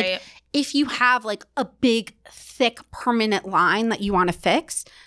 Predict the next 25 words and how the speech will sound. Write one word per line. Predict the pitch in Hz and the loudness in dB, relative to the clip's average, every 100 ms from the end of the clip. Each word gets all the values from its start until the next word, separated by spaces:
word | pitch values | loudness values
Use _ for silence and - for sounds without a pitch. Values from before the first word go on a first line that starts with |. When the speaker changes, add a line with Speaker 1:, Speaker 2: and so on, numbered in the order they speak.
| _ _ _ | _ _ _
Speaker 2:
then | 339 370 | 0 2
maybe | 381 370 | 2 2
go | 359 359 | 2 2
ahead | 339 294 | 2 4
and | 277 | 4
use | 226 214 220 | 2 0 0
it. | 349 320 | 0 0
If | 302 302 | -2 0
you | 302 | 2
have | 403 | 2
nothing | 226 180 - 302 302 | 0 -2 0 2 4
and | 269 | 4
you | 220 | 2
look | 214 226 | -2 -6
youthful, | 180 196 - 294 294 | -8 -8 -4 -2 0
like, | 247 220 | 0 0
Speaker 1:
Right. | 202 196 190 185 185 | 0 0 0 -2 2
Speaker 2:
don't | 262 269 - - | 2 2 -6 -8
start. | - - 175 156 - _ - | -4 2 2 2 -6 _ -20
Speaker 1:
Totally. | - 196 190 165 139 156 - | -10 -6 -4 -4 -6 -10 -4
Speaker 2:
Is | 214 | -2
Speaker 1:
I | |
Speaker 2:
how | 220 214 | 2 4
I | 202 | 2
Speaker 1:
completely | 208 | 0